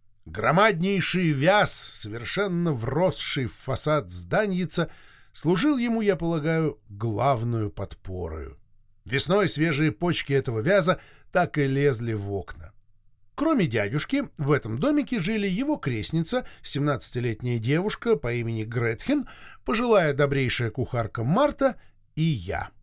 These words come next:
В качестве племянника и сироты я сделался помощником господина профессора во всех его опытах и скоро так пристрастился к геологии,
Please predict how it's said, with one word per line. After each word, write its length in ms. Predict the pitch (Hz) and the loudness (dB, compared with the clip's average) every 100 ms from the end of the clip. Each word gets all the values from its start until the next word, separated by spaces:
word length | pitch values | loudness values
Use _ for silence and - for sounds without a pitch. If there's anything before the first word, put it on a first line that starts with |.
| _ _ _ _ _ | _ _ _ _ _
В 140 | - | -10
качестве 420 | - 170 - - 160 | 2 2 2 2 2
племянника 760 | 156 151 196 226 160 131 - | 4 4 4 4 4 2 -2
и 240 | 123 120 113 | -2 -2 -2
сироты 600 | - 123 123 123 135 - - - | 0 0 0 0 0 -2 -8 -4
я 260 | 175 220 | 2 4
сделался 540 | 160 127 175 165 156 151 | 2 0 0 2 2 2
помощником 720 | 175 180 165 - 110 - 104 | 2 2 2 2 -2 -4 -6
господина 480 | 107 - 107 110 117 | -6 -6 -4 -4 -2
профессора 600 | 135 131 240 202 220 220 | -2 0 0 0 2 2
во 160 | 175 | 2
всех 600 | - - - 156 208 - | 0 -4 0 2 2 -2
его 400 | 151 139 104 135 | -2 -2 2 2
опытах 640 | 127 - 120 117 127 - - - - | 0 -4 -4 -2 -2 -6 -8 -20 -8
и 240 | 220 233 - | -2 -2 -2
скоро 420 | - - 247 233 | -8 -6 -2 -2
так 280 | - 214 - | 2 2 2
пристрастился 760 | 127 113 110 110 - 113 - 131 | -4 -4 -4 -6 -6 -8 -4 -4
к 40 | |
геологии, 640 | 135 175 220 262 208 226 | 0 2 2 -2 0 0